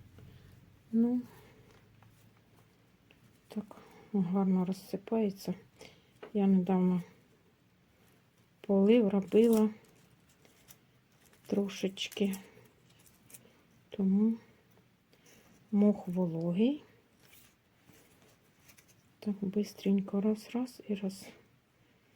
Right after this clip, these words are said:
Гарні ось такі ростущі корінчики. Щось у мене тут зашелестіло сухе. Десь щось. Ні,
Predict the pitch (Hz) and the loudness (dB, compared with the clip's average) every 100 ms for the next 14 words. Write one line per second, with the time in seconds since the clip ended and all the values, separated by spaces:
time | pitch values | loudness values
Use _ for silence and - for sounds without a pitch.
0 | _ _ _ _ _ - 190 196 175 175 | _ _ _ _ _ -2 2 4 4 2
1 | 170 - - - - 185 185 - 180 170 | -2 -6 -20 -14 -4 -2 -2 -4 -8 -6
2 | - - - 208 277 311 - - - 254 | -8 -8 -4 -2 0 -2 -4 -8 -6 -8
3 | - - _ _ _ _ _ _ _ _ | -8 -20 _ _ _ _ _ _ _ _
4 | _ - - 220 - 196 196 190 190 185 | _ -18 -12 -12 -2 2 4 2 -2 -6
5 | - 180 175 - 180 175 - - - 170 | -6 -8 -8 -4 -4 -4 -8 -16 -8 -6
6 | 185 208 - 269 - 311 320 - - _ | -4 -6 -4 -4 -2 -2 -2 -4 -20 _
7 | _ _ _ _ _ _ _ _ _ - | _ _ _ _ _ _ _ _ _ -16
8 | 208 226 233 - - - - - 220 214 | -8 -4 -4 -6 -18 -16 -14 -8 -6 -8
9 | - - - _ _ _ _ _ _ _ | -14 -20 -20 _ _ _ _ _ _ _
10 | _ _ _ _ _ _ _ _ _ _ | _ _ _ _ _ _ _ _ _ _
11 | _ _ _ _ _ _ _ _ _ _ | _ _ _ _ _ _ _ _ _ _
12 | _ _ _ _ _ _ 208 185 | _ _ _ _ _ _ -4 -2